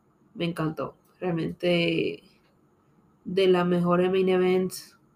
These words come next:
que he visto, en verdad, la amé. Eh, estuve con una mezcla de emociones de inicio a fin. Eh, predic-, en las predicciones yo dije que iba a retener, eh, Roman y todo, pero en verdad yo quería que <laughs> ganara Cody. Fuera de broma,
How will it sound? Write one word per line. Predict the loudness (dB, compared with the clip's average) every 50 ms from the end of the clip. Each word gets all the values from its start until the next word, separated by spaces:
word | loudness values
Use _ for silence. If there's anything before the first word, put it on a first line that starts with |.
| _ -10
que | -6 -4
he | 0
visto, | 0 0 -2 -2 -8 -8 -6
en | -6 -4 -4
verdad, | -4 -4 -4 -4 -4 -4 -4 -4 -4 -6 -6 -8 -10 -16 _ _ _ -4
la | 0 2 4 4 4 4
amé. | 2 2 4 4 4 4 4 0 -4 _ _ _ _ _ _ _ _ _ _ _ _ _ _ _ _ _ _ -4 0
Eh, | 2 2 4 4 2 2 2 0 0 -2 -4 -8
estuve | -10 -10 -8 -4 -2 0 0 0 0 2
con | 4 6 6
una | 8 8 8 6 6 6 4 4 0 -2 -8 -8
mezcla | -6 -6 -6 -6 -6 -4 -2 0
de | 0
emociones | 0 0 -2 -2 -4 -4 -4 -2 0 2 2 2 2 2 4
de | 4
inicio | 4 2 0 -2 -4 -6 -6 -8
a |
fin. | -8 -6 -6 -6 -4 -2 0 0 -2 -2 -4 -10 -20 -20 _ -20 -20 _ -20 -8 0
Eh, | 4 6 6 6 6
predic-, | 4 6 8 6 6 6 0 -8 -6
en | -2 -2
las | -2 0 0
predicciones | 0 0 0 0 -2 -4 -8 -6 -4 -2 2
yo | 2 2 4
dije | 4 2 2 2 0
que | -2 0 2
iba | 4 4 4 4 2 2 4 4 4 4
a | 4 2
retener, | 0 -2 -2 0 0 2 0 0 -2 -8 _ _ _ _ -6
eh, | -4 -2 -2 -2 -4 0
Roman | 2 2 2 2 2 0 0
y | 0 -2
todo, | -2 -2 0 0 2 0 0 0
pero | 0 0
en | 0 0 0
verdad | 0 0 0 0 0
yo | 0 0 0
quería | 0 0 0 2
que | 2
<laughs> | 2 4
ganara | 6 4 4 4 2 -2 -2 -4 -6 -10
Cody. | -8 -4 -4 -4 -4 -6
Fuera | -8 -10 -8 -6 -2 2
de | 4 4
broma, | 6 6 6 6 6 4 2 0 -4